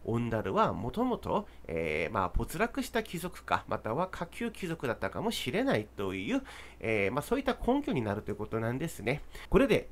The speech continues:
もちろんもともと力を持っていた貴族たちは、まあ、気に入らないでしょう。なので、オンダルのことがあんまり好きではなかったと思います。えー、なので、ここでなんですが、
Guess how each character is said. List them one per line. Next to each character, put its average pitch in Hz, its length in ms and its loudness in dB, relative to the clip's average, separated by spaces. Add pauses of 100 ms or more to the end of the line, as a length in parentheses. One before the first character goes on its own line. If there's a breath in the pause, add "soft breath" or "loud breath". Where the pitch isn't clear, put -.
(120)
も 117 140 2
ち - 120 -4
ろ 127 120 6
ん - 100 -8
も - 140 -2
と 160 100 -2
も 160 80 0
と 160 100 -2
力 143 400 -2
を 127 60 2
持 117 140 0
っ - 20 0
て 101 180 -4
い 98 80 -2
た 208 140 -4
貴 208 180 -10
族 165 240 -6
た 117 160 0
ち - 140 -6
は、 185 280 0
ま 67 320 -2
あ、 82 60 0
気 - 200 -4
に 196 140 0
入 110 100 0
ら 139 160 2
な 208 140 0
い 135 100 -2
で - 160 -8
し - 120 -4
ょ 139 240 4
う。 - 40 -6
な 120 100 2
の 165 160 2
で、 202 100 4
オ 127 160 2
ン 156 80 0
ダ 220 120 2
ル 226 80 0
の 214 100 -2
こ - 160 -6
と - 140 -4
が 208 100 2
あ 160 40 4
ん 123 100 0
ま 127 80 2
り 131 120 -2
好 - 80 -8
き - 140 -8
で 131 100 -2
は 104 80 0
な 95 120 -2
か 87 100 -2
っ 87 40 -2
た 101 120 -4
と 214 160 2
思 117 280 2
い 80 120 -2
ま 62 220 -4
す。 - 200 -10 (840 loud breath)
え 135 440 6
ー、 - 20 0
な 127 220 6
の 262 220 6
で、 165 220 2
こ - 300 -2
こ 302 220 4
で 110 320 2
な 107 120 0
ん 107 60 -4
で 104 100 0
す - 220 -8
が、 156 320 4